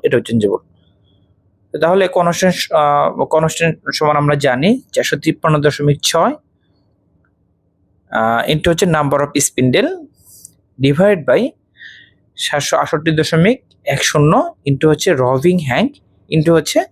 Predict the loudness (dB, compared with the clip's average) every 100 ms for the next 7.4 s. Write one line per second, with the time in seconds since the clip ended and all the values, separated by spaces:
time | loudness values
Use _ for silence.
0 | -12 -18 -18 -20 -18 -18 -18 _ _ -2
1 | -2 0 -2 -2 -4 -12 _ _ _ _
2 | 0 0 0 -6 -8 _ _ _ _ _
3 | _ _ _ _ _ _ _ -20 -20 _
4 | _ _ _ -6 -2 0 -2 -2 -4 -4
5 | -4 0 0 0 -4 -18 -18 -18 -18 -20
6 | -8 -2 0 0 -2 0 0 0 0 -2
7 | -2 -2 0